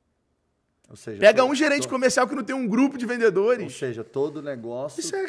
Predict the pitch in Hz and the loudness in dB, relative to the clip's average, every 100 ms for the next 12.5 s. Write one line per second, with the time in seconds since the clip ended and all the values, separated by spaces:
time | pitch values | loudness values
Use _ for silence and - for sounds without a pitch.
0 | - - 330 320 349 - 339 294 180 - | -8 -10 -10 -8 -8 -6 -6 -6 -10 -12
1 | 131 131 147 - 143 - 127 123 123 120 | -12 -10 -10 -10 -16 -10 -8 -6 -8 -12
2 | 120 117 120 - 101 95 90 95 - 196 | -16 -18 -18 -14 -12 -12 -14 -6 2 6
3 | 175 143 - 160 - _ - _ _ _ | 6 4 -2 -8 -8 _ -20 _ _ _
4 | - 233 240 254 - - 220 247 277 - | -2 -2 0 0 0 -4 -4 -4 -4 -6
5 | 208 208 214 - 175 139 - 185 185 143 | -2 -2 -4 -6 -8 -6 -2 2 0 -2
6 | - - - _ _ _ _ _ _ _ | -10 -12 -20 _ _ _ _ _ _ _
7 | _ _ _ _ _ _ _ _ _ _ | _ _ _ _ _ _ _ _ _ _
8 | _ _ _ - 165 185 202 185 220 185 | _ _ _ 2 2 2 -4 -8 -4 -2
9 | 190 170 156 151 202 175 185 185 - 190 | -2 -4 -6 -4 -4 -2 -2 -2 -2 -2
10 | - - - 190 165 - - 208 226 208 | -2 -8 2 4 4 2 -2 -6 -8 -8
11 | 233 233 220 180 151 190 214 208 214 208 | -6 -4 -2 -4 -6 -6 -6 -6 -8 -8
12 | 202 208 214 202 | -8 -8 -10 -10